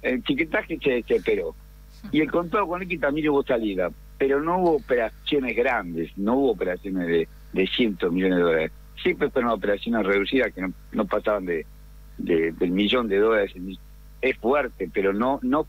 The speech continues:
fue desequilibrante. Y con esto, obviamente, se serena y van a lograr llegar a, a,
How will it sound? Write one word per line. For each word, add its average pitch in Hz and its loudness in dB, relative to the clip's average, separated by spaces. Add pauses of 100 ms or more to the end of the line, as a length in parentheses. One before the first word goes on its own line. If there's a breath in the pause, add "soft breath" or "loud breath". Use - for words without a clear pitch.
fue 160 2
desequilibrante. 117 -2 (260)
Y - 2
con 147 0
esto, 165 -2
obviamente, 131 0
se 120 -2
serena 127 2 (440)
y 110 2
van 120 2
a 117 2
lograr 113 2 (160)
llegar 107 0
a, 92 0
a, 87 -6